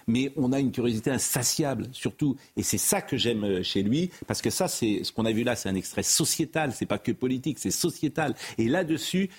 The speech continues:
effectivement, il a fait des émissions absolument formidables. Alors, il était venu, c'était en novembre dernier, euh, et il avait parlé, euh, de cette curiosité, parce que je l'avais reçu. Moi, j'avais adoré le recevoir. Voyez ce premier passage.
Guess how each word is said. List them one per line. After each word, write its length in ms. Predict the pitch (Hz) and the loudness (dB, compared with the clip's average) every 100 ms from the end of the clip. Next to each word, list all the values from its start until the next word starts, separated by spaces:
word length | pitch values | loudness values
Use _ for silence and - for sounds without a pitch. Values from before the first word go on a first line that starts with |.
| - | -4
effectivement, 480 | 117 - - 127 156 | -2 -2 -2 0 2
il 100 | 123 | 0
a 40 | |
fait 140 | 95 104 | 0 0
des 160 | 90 | 0
émissions 320 | 92 92 - 120 | 0 0 0 -2
absolument 400 | - 95 120 123 - | 0 0 0 -2 -10
formidables. 440 | - 131 117 98 87 | -4 0 2 0 0
Alors, 200 | 90 - - | -2 -2 0
il 140 | 202 | 0
était 220 | 214 175 | 2 0
venu, 260 | 135 131 113 | 0 0 0
c'était 240 | - 92 | -2 -2
en 80 | 90 | 2
novembre 380 | 120 208 190 147 | 2 2 0 2
dernier, 460 | 113 107 113 139 190 - - - | 2 2 0 0 -4 -10 -10 -2
euh, 120 | 104 - | -2 2
et 80 | 135 | 2
il 140 | 131 | 2
avait 180 | 127 120 | 2 0
parlé, 500 | 123 110 120 117 101 | 0 2 2 2 2
euh, 240 | 101 92 90 | 0 2 0
de 200 | 92 160 | 0 0
cette 260 | - 170 | 0 -2
curiosité, 680 | - 135 123 117 101 101 151 | 0 2 2 2 0 0 0
parce 120 | 165 | 0
que 100 | - | 0
je 60 | 104 | 0
l'avais 160 | 107 101 | 2 0
reçu. 200 | - 160 | -2 -2
Moi, 120 | 107 | 0
j'avais 220 | 95 101 | 0 0
adoré 380 | 151 139 180 208 | 0 0 0 0
le 80 | 131 | 2
recevoir. 500 | 107 98 95 - - - | 0 0 -2 -4 -6 -2
Voyez 200 | 147 170 | 0 0
ce 100 | - | -2
premier 220 | 139 120 | -2 0
passage. 420 | 104 - - - | -2 -6 -10 -12